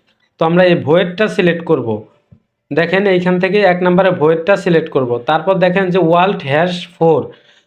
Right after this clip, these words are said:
মানে চার নাম্বারে কোনটা আছে। তো এখান থেকে আমরা গুনে গুনে চার নাম্বার ই করব, এক, দুই, তিন, চার, আহ, বোয়েল। তো আমরা বোয়েলে ক্লিক করে দেব।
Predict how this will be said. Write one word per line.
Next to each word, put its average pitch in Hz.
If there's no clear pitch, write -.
মানে 160
চার 185
নাম্বারে 196
কোনটা 170
আছে। 123
তো 175
এখান 185
থেকে 208
আমরা 196
গুনে 190
গুনে 202
চার 185
নাম্বার 175
ই 170
করব, 170
এক, 165
দুই, 151
তিন, 175
চার, 175
আহ, 160
বোয়েল। 151
তো 127
আমরা 175
বোয়েলে 180
ক্লিক 180
করে 165
দেব। 113